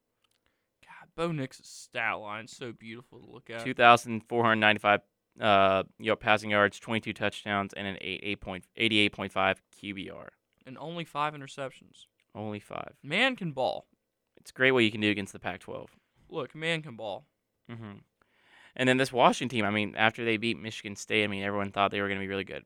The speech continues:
Speaker 2: That was still when people thought Michigan State were good.
Speaker 1: True.
Speaker 2: Um, two, uh,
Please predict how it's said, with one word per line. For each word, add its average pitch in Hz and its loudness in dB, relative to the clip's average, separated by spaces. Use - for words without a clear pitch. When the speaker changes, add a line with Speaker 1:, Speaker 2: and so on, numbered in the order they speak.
Speaker 2:
That 143 6
was 165 6
still 160 0
when 113 2
people 110 -8
thought 98 0
Michigan 95 -10
State - -18
were - -20
good. - -20
Speaker 1:
True. 120 -14
Speaker 2:
Um, 120 6
two, - -2
uh, 120 10